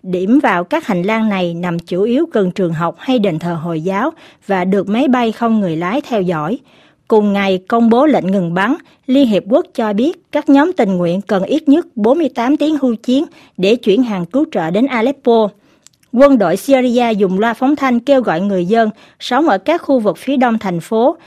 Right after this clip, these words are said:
hãy nắm lấy cơ hội để di chuyển người bị thương, đồng thời nhắc lại lệnh ngừng bắn có hiệu lực trong vòng ba ngày từ tám giờ sáng cho đến mười sáu giờ chiều.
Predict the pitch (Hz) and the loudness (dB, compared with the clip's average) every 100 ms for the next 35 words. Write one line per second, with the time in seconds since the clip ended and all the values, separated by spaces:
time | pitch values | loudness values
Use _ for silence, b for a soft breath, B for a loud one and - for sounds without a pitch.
0 | b b 196 185 233 269 294 349 - 233 | b b -4 0 2 4 2 0 0 0
1 | 185 180 170 185 220 240 233 226 175 185 | 0 -2 -2 -2 0 0 -2 -2 -2 0
2 | 277 214 170 175 185 240 247 226 b b | 0 0 0 -2 -2 2 2 0 b b
3 | b 190 196 190 190 196 190 302 - 185 | b -2 0 0 -2 -2 0 -2 0 -2
4 | 170 180 b b 208 185 220 226 196 202 | -2 -6 b b -2 2 2 2 0 0
5 | 294 330 330 196 185 175 - 285 262 196 | 0 0 0 0 0 -2 -2 0 2 0
6 | 175 214 220 214 190 170 156 - 185 180 | -2 -2 -2 -2 -2 -6 -8 -4 -2 -2
7 | 202 226 302 214 165 214 208 277 269 202 | -4 -2 0 0 -2 -4 0 -2 -2 -2
8 | 233 285 220 170 208 262 247 175 208 180 | 0 2 0 0 -2 -2 -2 -2 0 0
9 | 165 | -2